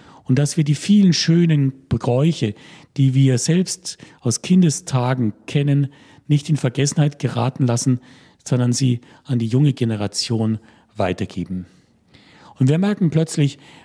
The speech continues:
dass es eine große Berufung ist, den Glauben in der Familie zu leben, als Vater, als Mutter. Das Zweite Vatikanum hat ja von der allgemeinen Berufung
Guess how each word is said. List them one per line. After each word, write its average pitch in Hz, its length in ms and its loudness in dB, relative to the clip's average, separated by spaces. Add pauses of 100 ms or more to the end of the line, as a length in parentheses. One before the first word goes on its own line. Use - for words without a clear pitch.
(140)
dass 127 200 0
es 139 140 0
eine 120 220 0
große 170 340 0
Berufung 113 640 0
ist, - 400 -4 (580)
den 107 140 -2
Glauben 143 640 0
in 156 380 2
der 180 100 2
Familie 143 500 0
zu - 180 -4
leben, 139 360 2
als 101 160 -4
Vater, 139 540 -2 (460)
als - 280 -4
Mutter. 110 420 0 (1000)
Das 123 120 -4
Zweite 143 280 -2
Vatikanum 139 680 -2
hat 139 180 -2
ja 127 120 0
von 127 240 0
der 117 140 0 (340)
allgemeinen 123 600 0
Berufung 120 680 0